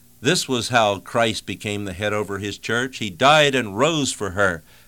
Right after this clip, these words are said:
bearing her guilt and her penalty and her wrath and her sins in his own body on that cross, so that everyone who believed in him might have forgiveness of sins and the assurance of life everlasting.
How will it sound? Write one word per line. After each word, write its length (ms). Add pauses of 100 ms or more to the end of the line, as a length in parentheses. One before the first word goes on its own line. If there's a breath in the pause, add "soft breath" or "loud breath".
bearing 360
her 120
guilt 400
and 100
her 120
penalty 560
and 140
her 160
wrath 500 (800 soft breath)
and 220
her 160
sins 640
in 160
his 220
own 240
body 340
on 120
that 220
cross, 580 (440 soft breath)
so 160
that 160
everyone 460
who 120
believed 480
in 140
him 180
might 240
have 240
forgiveness 540
of 100
sins 420
and 140
the 80
assurance 580
of 140
life 280
everlasting. 640